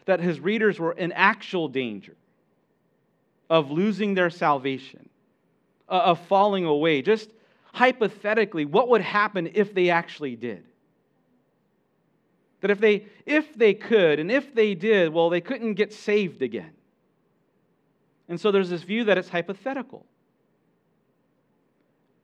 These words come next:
Somewhat i-, in parallel or like when,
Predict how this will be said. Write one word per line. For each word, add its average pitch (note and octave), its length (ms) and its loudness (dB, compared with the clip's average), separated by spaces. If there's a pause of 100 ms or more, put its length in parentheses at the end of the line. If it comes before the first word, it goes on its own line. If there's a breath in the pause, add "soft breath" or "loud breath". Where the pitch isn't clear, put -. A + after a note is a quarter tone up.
(320)
Somewhat A#3 380 0
i-, G3 100 2
in G3 460 -4
parallel G3+ 560 4
or E3 140 2
like F3 320 2
when, E3+ 300 -4